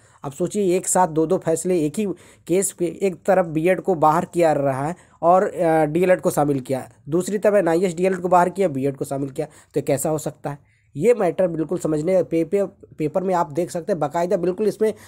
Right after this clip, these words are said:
स्पष्ट क्लेरिफाई किया है। उत्तराखंड में बीएड टीटी प्रशिक्षक प्राथमिक विद्यालय में शिक्षक बनेंगे,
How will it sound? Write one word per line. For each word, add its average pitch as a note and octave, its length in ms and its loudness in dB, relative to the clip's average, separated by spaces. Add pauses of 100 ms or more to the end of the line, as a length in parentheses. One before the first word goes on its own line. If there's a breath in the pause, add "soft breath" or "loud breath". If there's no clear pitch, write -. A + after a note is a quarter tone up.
(160 loud breath)
स्पष्ट B3+ 420 -2
क्लेरिफाई E3 560 0
किया C3+ 200 -4
है। G3 60 2
उत्तराखंड G3 600 0
में G3+ 200 -2 (640 soft breath)
बीएड A#3 520 2
टीटी G3+ 280 -4
प्रशिक्षक F3+ 540 -4
प्राथमिक D#3 480 -2
विद्यालय C#3+ 360 0
में F3 80 2
शिक्षक C#3+ 340 -8
बनेंगे, E3+ 440 0